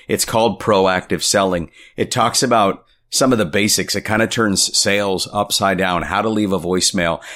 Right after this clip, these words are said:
how to get someone to help you, how to get a return phone call, how to get a return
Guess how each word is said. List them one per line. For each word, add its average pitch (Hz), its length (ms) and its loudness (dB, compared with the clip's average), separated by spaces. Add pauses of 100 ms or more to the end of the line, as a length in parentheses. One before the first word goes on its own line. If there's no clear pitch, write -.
(160)
how 123 120 2
to 143 60 4
get 135 160 2
someone 120 420 2 (460)
to 117 120 -2
help 113 460 -2
you, 90 220 2
how 101 120 -2
to 127 80 0
get 117 140 0
a 113 60 2
return 107 480 -2
phone 104 340 0
call, 90 240 -2
how 101 100 -2
to 110 60 -4
get 110 120 -2
a 110 40 -2
return 104 500 -2